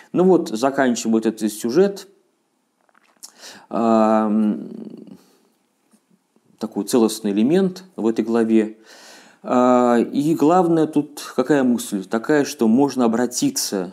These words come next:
даже когда будет над вами свершиться Божий приговор и Божье наказание, можно вернуться, есть путь обратно, обратно к Богу. И потом начинается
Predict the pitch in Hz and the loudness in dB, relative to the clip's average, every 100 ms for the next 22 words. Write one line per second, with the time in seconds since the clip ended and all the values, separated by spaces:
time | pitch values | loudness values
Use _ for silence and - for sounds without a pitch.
0 | - 101 113 107 110 110 117 113 113 107 | -12 -4 -2 -2 -2 0 0 2 2 2
1 | 107 - _ - - _ 113 113 110 131 | -2 -20 _ -20 -20 _ -4 -2 0 2
2 | 117 110 - 120 - 127 - 113 107 117 | 4 2 -2 -6 -2 -2 0 0 2 2
3 | 120 113 117 107 113 139 151 110 113 113 | 2 2 -2 0 2 4 4 2 0 0
4 | 113 110 110 107 127 147 135 117 113 - | 0 -2 0 -2 0 0 0 -2 -4 -12
5 | - 110 110 107 98 98 104 139 165 - | -2 2 2 0 -4 -4 -2 0 -2 -2
6 | 143 143 139 98 95 127 135 - _ 107 | -4 -4 -10 -10 0 0 0 -6 _ -4
7 | 113 - - _ _ - 110 107 107 98 | -4 -6 -18 _ _ -8 -4 -2 -2 -2
8 | 90 92 87 73 - _ _ - 101 107 | -2 -6 -12 -12 -16 _ _ -8 -4 -2
9 | 117 117 107 92 98 92 92 - _ _ | -2 -2 -6 -4 -6 -6 -10 -18 _ _
10 | - - - - - - 139 151 151 233 | -20 -20 -20 -20 -4 0 2 2 4 6
11 | 208 180 175 170 165 - 147 | 6 4 0 0 0 0 0